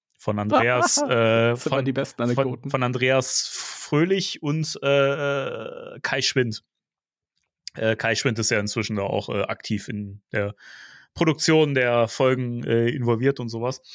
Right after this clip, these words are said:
Speaker 1: Und, ähm, <laughs> ähm, Andreas Fröhlich erzählte, dass es mal eine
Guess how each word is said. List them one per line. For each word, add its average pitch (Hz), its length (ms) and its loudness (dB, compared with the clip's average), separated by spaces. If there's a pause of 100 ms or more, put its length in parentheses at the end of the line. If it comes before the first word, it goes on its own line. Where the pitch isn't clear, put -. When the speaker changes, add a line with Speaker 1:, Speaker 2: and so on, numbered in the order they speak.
(320)
Speaker 1:
Und, 131 360 2
ähm, 120 320 2 (260)
<laughs> - 540 -8 (680)
ähm, 127 360 2
Andreas 151 680 2
Fröhlich 180 500 0
erzählte, 160 520 0
dass 147 240 0
es 147 220 -6
mal 139 280 2
eine 127 680 0